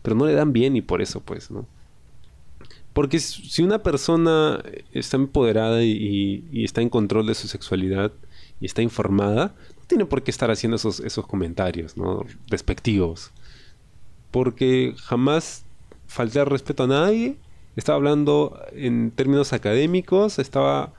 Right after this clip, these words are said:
presentando una propuesta de negocio y de repente me señalan y me ven así como si fuera un depravado, ¿no? Como si estuviera así con el pene al aire,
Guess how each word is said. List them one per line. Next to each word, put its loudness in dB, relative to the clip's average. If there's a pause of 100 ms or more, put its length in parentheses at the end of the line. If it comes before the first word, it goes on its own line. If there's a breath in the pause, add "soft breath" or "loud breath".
(420 soft breath)
presentando 2
una 0
propuesta 0
de 4
negocio 2 (720)
y 4
de 6
repente 2
me 4
señalan 2
y 4
me 2
ven -2 (220)
así -10
como -8
si -12
fuera -4
un -4
depravado, -2
¿no? -10
Como -4
si -6
estuviera -2
así -6
con 0
el 0
pene 0
al 0
aire, -4